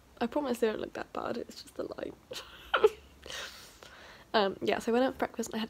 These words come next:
eggs Florentine and it was super tasty at my aunt's cafe. And it was yummy. And then, on a whim, me and my mum went and got piercings. So I have a new one, which is very exciting. I don't even know if you can see it,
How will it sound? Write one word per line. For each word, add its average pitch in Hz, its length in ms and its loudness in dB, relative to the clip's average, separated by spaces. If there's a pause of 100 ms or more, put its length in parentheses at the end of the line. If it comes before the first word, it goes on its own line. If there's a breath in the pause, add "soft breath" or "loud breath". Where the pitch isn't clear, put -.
eggs - 160 -8
Florentine 226 360 -4
and 233 80 -2
it - 60 -2
was - 80 -4
super - 200 -6
tasty - 380 -2 (380 loud breath)
at 226 100 -2
my 226 220 0
aunt's 220 240 -6
cafe. - 400 -6 (480)
And 233 100 -2
it - 60 -4
was - 160 -6 (380 loud breath)
yummy. 302 720 6 (120)
And 247 180 8
then, 294 360 12 (560 loud breath)
on 247 140 10
a 247 40 10
whim, 220 340 6
me 214 100 6
and 208 60 8
my 202 80 8
mum 202 280 4 (160)
went 247 200 0
and 240 100 -2
got 262 180 0
piercings. 277 480 2
So 262 300 2 (140)
I 262 60 0
have 262 160 4
a 254 60 8
new 294 240 12
one, 262 240 8
which - 580 -8
is 226 120 0
very - 220 -2
exciting. - 500 -4
I - 80 -14
don't 294 120 6
even 311 140 8
know - 80 4
if 208 120 2
you 208 60 0
can 196 180 0
see - 180 -2
it, - 120 -2